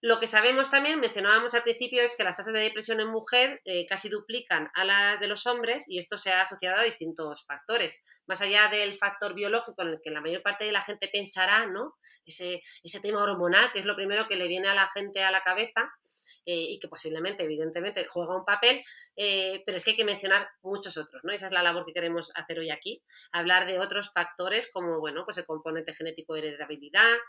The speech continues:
eh, la vulnerabilidad entre factores externos, ¿no? Eh, hablar también de, de los componentes socioeconómicos, de los componentes culturales, ¿no? Eh, y bueno,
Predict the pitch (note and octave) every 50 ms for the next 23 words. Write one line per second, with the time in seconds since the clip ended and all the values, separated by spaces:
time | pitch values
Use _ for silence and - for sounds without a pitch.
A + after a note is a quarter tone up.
0 | _ _ _ _ _ _ - F#3 F#3 F3 E3+ E3+ E3+ E3+ E3+ E3+ F3+ F#3+ F#3 F3+
1 | F3+ F3+ F3+ F#3 F#3 F3+ E3+ E3 E3 D#3 D#3+ E3 F#3 G3+ G#3 G#3 - F3+ F3+ -
2 | - E3+ E3 - - G3+ G3 G3 F#3+ F3+ F3 - - F3+ F3 - - - - _
3 | G#3+ A3+ A#3+ A3 A#3 A3 A3+ C4 C#4+ - - - F3+ G3 A3 C#4 D4+ - _ -
4 | _ _ _ _ _ - F3+ F3+ F3 F3 F3+ F3+ F3+ F#3 G3 G3+ G3 G3 G3+ G3+
5 | G3 G3+ G3+ G3 F#3+ F#3 F3+ F3 E3+ E3 D#3+ D#3+ D#3+ D3+ - - - - F3 F#3+
6 | F#3+ F#3 F#3 F#3 F3 - - G3 F#3+ F#3 F3+ F3+ F3 F3+ G3+ G#3 - - G3 G3
7 | - - F#3 E3 - - F3 E3+ E3+ - E3 D#3+ F#3+ A3+ B3 B3+ A#3 - - G#3+
8 | B3 D4+ D4 - - _ _ - _ _ _ E3+ F#3 F3+ - G3 F#3+ F#3 F#3+ F#3
9 | G3 G3 G3 G3 F3+ - - - F3+ F3 E3+ - E3+ E3+ F3+ G3+ A#3 B3 B3 A#3
10 | A#3+ C#4+ C#4 - - _ _ F3 G3 A#3 C4+ - _ _ - - _ _ _ _
11 | _ F3 F3 E3+ F3 E3+ E3+ E3+ - - G3+ G3 A#3 A#3 G#3+ A#3 D4 D4